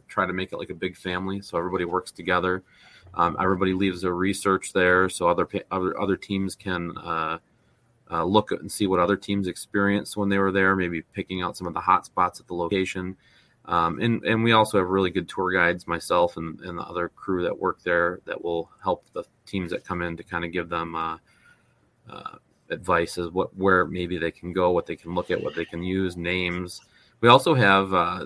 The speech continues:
the, the chalice from the priest that performed the exorcism.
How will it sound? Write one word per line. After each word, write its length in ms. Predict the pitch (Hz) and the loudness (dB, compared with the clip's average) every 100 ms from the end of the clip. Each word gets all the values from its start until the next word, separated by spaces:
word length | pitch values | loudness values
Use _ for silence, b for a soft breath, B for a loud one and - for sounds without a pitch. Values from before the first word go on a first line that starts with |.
| - | -12
the, 240 | 92 87 - | -12 -12 -8
the 340 | 87 82 80 - _ - | -6 -4 -6 -12 _ -2
chalice 640 | 98 92 98 101 - - _ _ | 4 6 4 2 -4 -14 _ _
from 180 | - 87 | -8 -8
the 60 | - | -6
priest 440 | - 98 101 - | -2 0 -2 -6
that 160 | - - | -10 -10
performed 300 | - 92 87 | -10 -8 -6
the 60 | |
exorcism. 680 | 87 - 95 - 92 98 101 | -8 -8 -12 -8 -6 -6 -8